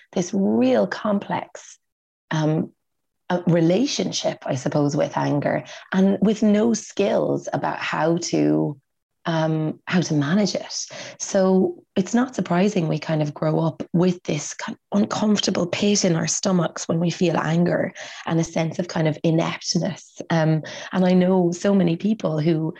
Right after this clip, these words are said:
or very few people, I suppose I should say, who do feel very comfortable about their anger. Wh-, why do you think it is? I mean, I suppose I have my own thoughts about it around it being conditioned out of us as, as kids, but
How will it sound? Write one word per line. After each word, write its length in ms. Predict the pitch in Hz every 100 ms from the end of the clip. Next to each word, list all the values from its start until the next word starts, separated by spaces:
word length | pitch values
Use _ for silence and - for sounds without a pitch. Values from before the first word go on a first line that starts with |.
| -
or 80 | 175
very 320 | 151 175 269
few 200 | 233 147
people, 380 | 139 - 180 -
I 60 | 143
suppose 340 | - 151 143
I 80 | 156
should 260 | - 202 -
say, 280 | 190 143 175
who 80 |
do 260 | 147 190 233
feel 280 | 233 160 147
very 180 | - 143
comfortable 440 | - 143 - 156
about 220 | 143 -
their 120 | -
anger. 340 | 98 - - - - - - 247
Wh-, 180 | 247 -
why 220 | 220 330
do 120 | - 269
you 140 | 285
think 320 | 269 185 139
it 60 | -
is? 340 | - - - -
I 20 |
mean, 340 | 165 175 180 175 - -
I 20 |
suppose 240 | 190 202 196
I 100 | 202
have 140 | 202
my 160 | 170 156
own 140 | 160
thoughts 300 | - 156 -
about 220 | 160 151
it 140 | 156 147
around 400 | 147 160 165 165
it 140 | -
being 180 | 156 151
conditioned 460 | 160 156 147 151 151
out 240 | 147 160
of 80 | 147
us 200 | 147 -
as, 220 | - 143
as 160 | - 131
kids, 380 | - 170 147 -
but 140 | -